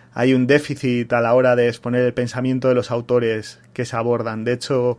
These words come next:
la autora de todos los textos es Maite Larrauri y, y a mí me ha sorprendido, porque en una cantidad muy pequeña de páginas, en este caso estamos hablando de, de noventa páginas escasas,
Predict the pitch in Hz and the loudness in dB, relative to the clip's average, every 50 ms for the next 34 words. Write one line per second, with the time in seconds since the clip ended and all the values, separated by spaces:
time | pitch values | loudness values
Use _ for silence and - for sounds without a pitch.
0 | - - - - - - - _ - 117 117 117 127 131 123 143 143 147 143 143 | -8 -20 -20 -20 -20 -20 -20 _ -4 0 2 4 4 4 4 6 6 6 6 6
1 | 139 135 143 143 139 139 131 123 - - - 165 156 151 - - 143 131 127 - | 4 4 4 4 6 6 4 2 2 2 2 2 2 2 0 -2 0 0 0 -2
2 | - 135 131 131 127 127 123 117 - 131 127 131 131 135 131 139 131 131 127 127 | -4 -4 -2 -2 -2 -2 -4 -6 -6 -2 0 0 0 0 2 2 4 6 6 6
3 | 123 123 123 123 123 117 113 131 143 _ - 143 131 123 120 - 147 156 165 165 | 6 6 4 2 2 -2 -4 -8 -14 _ -4 0 2 2 4 6 6 6 6 6
4 | 160 160 196 302 294 _ _ _ _ _ _ _ - 127 123 117 113 113 113 117 | 4 4 2 0 -2 _ _ _ _ _ _ _ -2 0 0 0 0 -2 -2 -4
5 | 117 117 113 113 120 117 120 131 139 143 127 - 156 143 - 127 123 123 127 127 | -4 -4 -2 2 2 2 4 4 0 0 0 0 -2 -2 0 -2 -2 0 0 0
6 | 117 110 113 117 117 123 120 131 135 131 127 143 143 139 143 139 135 135 139 131 | -2 -2 -4 -4 -2 -2 -2 0 0 2 2 2 0 2 2 2 2 2 0 0
7 | 135 131 143 139 139 135 127 123 120 151 156 - - 151 135 135 135 - - - | 0 0 0 0 2 4 4 4 6 4 2 2 2 -4 -4 -4 -4 -6 -14 -20
8 | - - - - - - _ - 120 123 117 - - 135 - 139 131 120 135 131 | -20 -20 -20 -20 -20 -14 _ -2 0 0 0 0 -2 0 2 0 0 0 -2 -6
9 | 123 - 131 127 127 123 131 120 120 123 127 127 131 127 127 123 120 120 117 117 | -4 -2 -2 -2 -2 0 0 0 2 2 2 2 4 4 4 4 6 4 4 4
10 | 113 110 110 107 110 113 - - - - 120 123 117 117 117 123 127 131 131 127 | 2 2 0 -2 -4 -6 -8 -10 -8 0 0 0 2 2 2 2 2 2 0 0
11 | - 139 127 - 135 131 117 - 123 113 - - - 139 147 147 - 139 123 117 | 0 0 -2 0 -4 -4 -4 -6 -8 -10 -8 0 2 2 2 2 0 -2 -2 -2
12 | - - | -6 -12